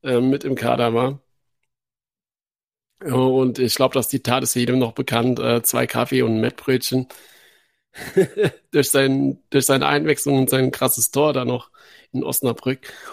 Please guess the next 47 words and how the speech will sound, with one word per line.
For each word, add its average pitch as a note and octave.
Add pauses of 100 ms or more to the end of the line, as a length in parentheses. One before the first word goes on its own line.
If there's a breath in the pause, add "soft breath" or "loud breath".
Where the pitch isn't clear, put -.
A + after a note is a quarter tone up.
(160 loud breath)
Und, C3
ah, C#3
das D#3
war E3
ja C#3+
auch E3
ein G#3
krasses C3+
Spiel. -
Ja, C3+
da C#3+
war, C3
glaub B2+
ich, C3+
auch D3
ewig D3+
Nachspielzeit, D3+
fünf -
Minuten D3+
oder B2
was. C#3+
Und B2
Osnabrück -
hatte C3+
da C3
in B2+
der B2+
Nachspielzeit C3+
noch -
zwei C#3
brutale C3+
Chancen. D3 (1080 soft breath)
<laughs> -
Und D#3+
wir C3
haben, D3+ (260 loud breath)
haben D3
den C#3+
Sieg D#3
da C#3+
über B2+
die A#2+
Zeit A#2+
gebracht. A#2+
Und B2+
das A#2
war, B2